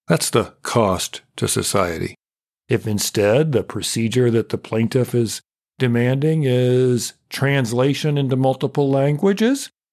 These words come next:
well, then the burden to society is, well, what would the cost be? How difficult would it be for the administrative infrastructure to accommodate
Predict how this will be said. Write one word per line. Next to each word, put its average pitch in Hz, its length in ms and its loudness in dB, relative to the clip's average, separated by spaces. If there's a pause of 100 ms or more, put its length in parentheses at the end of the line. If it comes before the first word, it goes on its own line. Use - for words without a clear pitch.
(100)
well, 139 120 2
then 139 160 2
the 139 80 0
burden 120 400 0
to 139 120 0
society 131 760 0
is, 143 200 -2
well, 202 140 2
what 294 320 -2
would 262 160 2
the 233 100 2
cost 175 640 -2
be? 139 300 2
How 185 280 2
difficult 185 880 -2
would 120 160 2
it 131 160 -4
be 123 260 2
for 107 140 -4
the 104 140 -2
administrative 107 1000 0
infrastructure 110 1000 0
to 131 200 2
accommodate 127 800 0